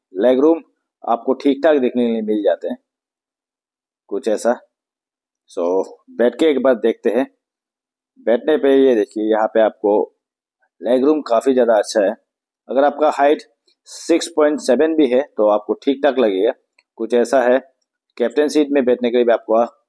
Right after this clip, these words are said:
अच्छा लगेगा। ऊपर की तरफ यहाँ भी आपको reading lamps एलईडी में मिल जाता है and grab handle with hook का साथ। कुछ ऐसा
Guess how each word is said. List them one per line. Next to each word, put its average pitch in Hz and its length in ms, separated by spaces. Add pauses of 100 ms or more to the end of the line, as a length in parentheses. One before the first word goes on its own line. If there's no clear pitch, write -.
(180)
अच्छा 90 220
लगेगा। 110 340
ऊपर 113 260
की 123 80
तरफ 117 220
यहाँ 110 200
भी 120 80
आपको 104 260
reading 117 280
lamps 117 240
एलईडी 113 280
में 127 120
मिल 107 200
जाता 98 300
है 120 60 (460)
and 98 220
grab 117 260
handle 120 300 (520)
with 107 200
hook 123 260
का 117 100
साथ। 123 340 (1080)
कुछ 120 180
ऐसा 143 460